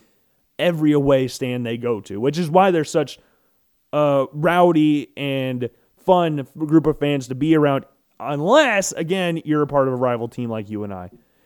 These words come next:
And U N I and North Dakota State will play each other on the last game of the season, so that'll be very fun. April tenth.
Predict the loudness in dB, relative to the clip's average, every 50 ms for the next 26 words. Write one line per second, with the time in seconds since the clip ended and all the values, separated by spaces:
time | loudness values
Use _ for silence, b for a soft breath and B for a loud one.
0 | _ _ -6 -2 2 4 4 4 4 4 2 2 2 2 0 0 0 0 0 0
1 | 0 -2 -4 -2 0 2 0 0 0 -2 0 2 2 2 2 0 0 0 2 4
2 | 4 2 2 0 b b b b -14 -14 _ -6 -4 -2 -2 0 0 0 0 0
3 | 0 0 0 2 0 -2 -4 -4 -4 -2 -2 -2 -2 -2 -2 0 0 0 2 2
4 | 0 2 2 0 0 -2 -4 -4 0 2 4 6 6 4 4 2 0 0 0 0
5 | 0 -2 -2 0 2 2 2 2 2 0 -4 -2 0 0 0 0 0 -2 -4